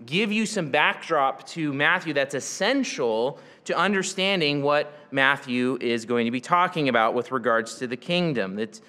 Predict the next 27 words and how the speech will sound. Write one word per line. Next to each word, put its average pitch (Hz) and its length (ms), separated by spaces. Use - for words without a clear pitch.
the 131 100
gospel 156 480
of 135 160
the 147 80
kingdom 156 480
is 131 240
really 131 220
the 123 80
gospel 123 400
of 120 60
Matthew. 131 720
So 180 140
what 190 180
is 185 140
the 170 60
kingdom? 165 460
So 175 320
the 170 80
way 220 200
we're 226 120
gonna 190 200
approach 220 500
that 123 540
is 170 300
we're 185 200
going 170 400
to 147 460